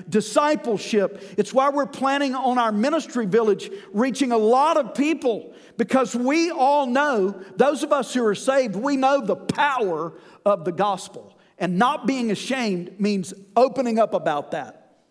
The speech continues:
and talking about that. Jesus Christ changed my life. Not, "I love the Lord," but, "Jesus changed my life."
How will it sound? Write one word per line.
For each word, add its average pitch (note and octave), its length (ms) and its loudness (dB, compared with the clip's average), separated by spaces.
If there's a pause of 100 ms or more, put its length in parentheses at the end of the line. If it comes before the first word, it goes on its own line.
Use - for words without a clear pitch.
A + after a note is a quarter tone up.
(180)
and F3+ 160 -4
talking G#3 400 0
about D3+ 340 -4
that. C3 300 -10 (220)
Jesus A#3 500 -2
Christ G#3 600 -4 (220)
changed F#3+ 640 0
my E3+ 380 -2 (240)
life. E3 560 -2 (760)
Not, A#3 400 0 (960)
"I F3+ 60 -2
love G#3 260 0
the F#3+ 80 0
Lord," A3+ 560 0 (560)
but, B2+ 360 -2
"Jesus F3+ 800 -4 (680)
changed A3+ 540 0
my F#3+ 420 0
life." D#3+ 640 -4